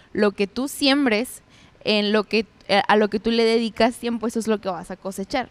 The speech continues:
Y creo que se lo entendemos muy fácilmente, ¿no? Porque si el día de hoy yo decido sembrar,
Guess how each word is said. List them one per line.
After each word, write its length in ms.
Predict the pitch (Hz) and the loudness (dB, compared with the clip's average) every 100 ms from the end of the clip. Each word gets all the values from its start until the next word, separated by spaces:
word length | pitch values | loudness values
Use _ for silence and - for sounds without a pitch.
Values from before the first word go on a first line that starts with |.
| - | -12
Y 60 | 208 | -2
creo 180 | 247 233 | 2 2
que 160 | 294 | 2
se 160 | 262 233 | -4 -4
lo 220 | 147 208 | -4 -4
entendemos 680 | 208 208 196 202 208 214 226 | -4 -2 -2 -2 -4 -6 -6
muy 200 | 214 208 | -4 -6
fácilmente, 920 | - 180 - 196 190 202 226 226 180 | -4 -8 -2 -2 -2 0 0 -2 -4
¿no? 180 | 175 226 | -4 -6
Porque 460 | 190 - - 175 - - - - | -6 -10 -4 -6 -6 -20 -20 -4
si 140 | 220 | -2
el 100 | 220 | 2
día 140 | 226 | 6
de 100 | 233 | 8
hoy 120 | 233 220 | 8 8
yo 180 | 226 | 4
decido 680 | 220 240 - 254 262 262 - | 4 0 0 6 8 6 2
sembrar, 840 | - 220 208 202 196 185 190 202 | -4 -2 0 2 6 6 6 4